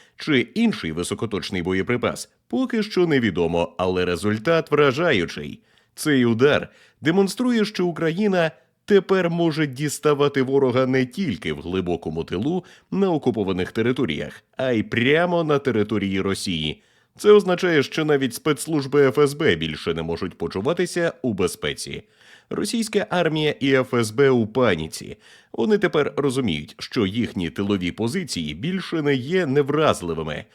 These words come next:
Якщо раніше вони спокійно планували операції у прикордонних регіонах, тепер їм доведеться або відступати далі, або постійно боятися нових прильотів. Якщо раніше вони розказували про повний контроль і захист кордонів,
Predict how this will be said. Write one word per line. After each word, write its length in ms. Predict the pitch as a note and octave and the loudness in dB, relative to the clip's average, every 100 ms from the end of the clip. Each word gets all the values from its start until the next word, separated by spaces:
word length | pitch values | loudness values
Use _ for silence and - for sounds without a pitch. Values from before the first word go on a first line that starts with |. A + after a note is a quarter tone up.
| _ _ - | _ _ -4
Якщо 380 | F#3+ E3 - D#3+ | -4 -4 -2 2
раніше 400 | D3+ D3+ B2+ B2+ | 2 2 0 0
вони 300 | B2 B2 A2 | 0 0 -2
спокійно 560 | - B2+ B2+ G#2+ F2 | -2 -2 0 0 0
планували 560 | - G2 G#2 G2 E2+ E2 | -2 0 2 2 2 0
операції 640 | E2 B2 F3+ G3+ G3 F#3 | 0 0 0 -2 -4 -6
у 160 | - F3+ | -4 -6
прикордонних 720 | F3+ E3+ E3 D3 D3+ D3 C#3 | -4 -4 -2 -2 -2 2 0
регіонах, 640 | C#3 B2+ C3+ C3 B2 A2+ - - - _ | 0 0 2 2 2 -2 -6 -20 -20 _
тепер 320 | A#3 A3+ A#3+ | -4 0 0
їм 200 | G#3 E3 | 0 0
доведеться 520 | C#3+ B2+ A#2 A#2+ - | 2 2 2 0 2
або 380 | A2 A2 F#2 D2 - | 2 2 0 -4 -4
відступати 680 | B2 A#2+ - G#2 F2+ E2 D2+ | -2 -2 -2 -4 -2 -2 -4
далі, 380 | D2 D2+ G#2 F3+ - - _ | -6 -4 -2 -4 -8 -20 _
або 380 | C3 A#2+ A2 A2 | 4 4 6 2
постійно 560 | F#2+ F2+ - D#3+ G3+ | 2 -4 -2 0 4
боятися 720 | G3 F#3 F3+ F3+ G#3+ - E3 | 4 4 2 -2 -4 0 0
нових 540 | D3 D#3+ D#3 G#2 A2 G#2 | 2 2 2 4 0 0
прильотів. 720 | A2+ G#2+ A2 A#2 - E2 D2+ - _ _ _ | 0 2 4 2 0 -4 -8 -12 _ _ _
Якщо 460 | A#2+ B2 G#2 - B2+ | 0 2 0 0 4
раніше 540 | B2+ B2+ G2+ - C#2+ | 4 4 0 -2 -6
вони 340 | E2 G2+ G2+ F2 | -2 0 2 0
розказували 840 | A#2 B2+ A#2 C3+ E2 F2 F2 F2 | 0 -2 0 0 0 0 0 0
про 240 | E2+ G2+ F#2 | 0 0 0
повний 380 | C3+ B2 F#2+ E2 | 2 2 2 -2
контроль 500 | A2+ G#2 D3+ D3+ E2 | 0 -2 0 0 0
і 120 | E2 | -2
захист 460 | B2 A2 F#2+ D#2+ | 0 -2 -2 -6
кордонів, 680 | - E2+ E2 D#3 D3 E2 F2 | -4 -4 -2 -2 -2 -2 -12